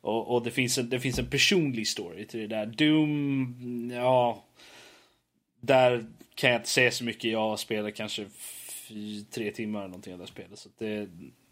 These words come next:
jag ska gå tillbaka till det. Men jag vill ha lite mer än bara,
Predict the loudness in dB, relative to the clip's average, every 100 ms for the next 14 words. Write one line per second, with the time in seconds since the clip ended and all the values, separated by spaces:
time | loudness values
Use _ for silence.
0 | _ _ 0 0 2 -2 -4 -10 -12 -10
1 | -10 -16 -12 -12 -8 -4 -2 -4 -8 -20
2 | 0 4 6 6 0 -16 -20 -20 -20 _
3 | _ _ _ _ 0 4 4 6 4 4
4 | 0 0 2 4 6 4 2 0 2 4
5 | 4 4 4 6